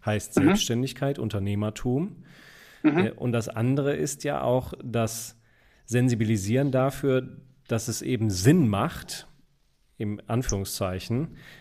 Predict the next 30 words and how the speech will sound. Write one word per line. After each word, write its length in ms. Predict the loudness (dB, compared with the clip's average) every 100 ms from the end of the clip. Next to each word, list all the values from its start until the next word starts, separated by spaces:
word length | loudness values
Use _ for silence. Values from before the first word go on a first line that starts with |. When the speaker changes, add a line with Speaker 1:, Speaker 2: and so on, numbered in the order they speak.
| _
Speaker 1:
und 100 | -2
im 140 | 0 0
weitesten 400 | 0 -2 -6 -4
Sinne, 340 | -2 -2 0
auch 140 | -2
etwas 360 | 0 -2 -2 2
Sinnvolles 600 | 2 4 2 0 0 -2
mit 100 | -2
den 140 | -2
Unternehmen 440 | -2 -4 -2 -2 -4
zu 120 | -8
tun, 320 | -8 -6 -4
wenn 80 | -6
man 120 | -8
schon 200 | -8 -8
Geld 180 | -8 -10
verdient. 480 | -12 -14 -14 -16 -20 -20 -20 -20 -20 _ _ _ _ _ _ _ _ _ -2
Was 140 | -2 4
können 160 | 4
Speaker 2:
Ja, 40 | 4
Speaker 1:
wir 40 |
denn 120 | 4
da 60 | 4
Speaker 2:
also, 140 | 4
Speaker 1:
machen, 160 | 4 4
damit 240 | 2 2
da 60 | 2
Speaker 2:
äh, 40 |
Speaker 1:
mehr 140 | 2 0
kommt? 400 | 0 -2 -4